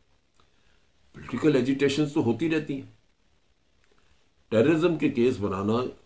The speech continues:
एक खेल बन गया, एक तमाशा बना दिया हमने, और अपने मुखालफिन को उसमें फंसा के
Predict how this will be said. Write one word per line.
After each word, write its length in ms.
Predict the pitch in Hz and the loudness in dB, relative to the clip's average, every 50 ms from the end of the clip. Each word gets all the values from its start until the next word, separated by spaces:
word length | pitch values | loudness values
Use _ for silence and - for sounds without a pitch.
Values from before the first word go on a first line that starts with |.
| - - | -4 -2
एक 180 | 107 104 107 | -2 -2 -2
खेल 260 | - - 131 131 123 | 0 4 6 6 6
बन 200 | 104 101 95 92 | 4 0 -2 -4
गया, 140 | 87 98 101 | -4 -4 -4
एक 120 | 101 - - | -6 -6 -4
तमाशा 320 | 104 104 104 92 - 131 | -2 -2 -2 -2 -2 -2
बना 220 | 123 98 87 78 | -4 -4 -6 -8
दिया 220 | 78 73 73 71 87 | -10 -10 -12 -14 -14
हमने, 220 | 78 73 82 85 - _ _ _ _ _ _ _ _ _ _ _ _ _ _ _ - | -16 -16 -20 -20 -20 _ _ _ _ _ _ _ _ _ _ _ _ _ _ _ 2
और 520 | 107 110 110 104 87 85 85 - - - - _ _ _ _ _ _ - | 6 8 8 6 6 2 -8 -10 -16 -20 -20 _ _ _ _ _ _ -16
अपने 220 | - - 107 107 | -8 -2 0 0
मुखालफिन 580 | 101 95 - - 98 95 90 - 120 120 110 104 | 0 0 -2 -4 -4 -4 -2 0 0 0 0 0
को 120 | 104 98 | -2 -6
उसमें 260 | 95 - - 98 87 | -6 -6 -6 -8 -8
फंसा 300 | 87 87 87 87 90 98 | -8 -10 -8 -4 -4 -4
के 160 | 104 110 120 | 0 0 0